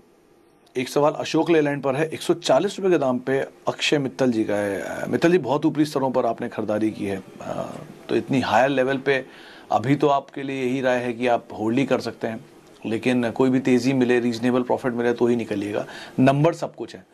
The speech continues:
Numbers देखिए, उसके बाद इसमें कुछ भी फैसला लीजिएगा। अगर numbers consistent हैं, better आ रहे हैं, तो ही invest करिए, वरना आप lower level पे इसमें accumulate कर सकते हैं, ऊपरी लेवल पे आप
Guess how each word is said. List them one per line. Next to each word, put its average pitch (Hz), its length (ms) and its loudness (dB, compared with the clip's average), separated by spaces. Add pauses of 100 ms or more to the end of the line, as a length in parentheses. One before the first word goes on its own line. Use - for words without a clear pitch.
(240)
Numbers 135 320 -2
देखिए, 139 320 -2
उसके 135 200 -4
बाद 117 240 2
इसमें 123 140 -8
कुछ 117 140 0
भी 117 60 0
फैसला 113 320 -2
लीजिएगा। 110 300 2
अगर 120 140 0
numbers 120 360 2
consistent 123 580 -2
हैं, 123 120 0
better 113 280 2
आ 113 100 2
रहे - 120 -4
हैं, - 160 -14
तो 135 80 2
ही 131 80 4
invest 113 280 -2
करिए, 117 220 -2 (460)
वरना 139 200 4
आप 131 160 0
lower 131 200 0
level 123 220 0
पे 117 100 -4
इसमें 117 160 -2
accumulate 110 360 -2
कर 110 100 -4
सकते 110 240 -4
हैं, 131 60 4
ऊपरी 120 200 2
लेवल 113 200 4
पे 113 120 2
आप 113 140 2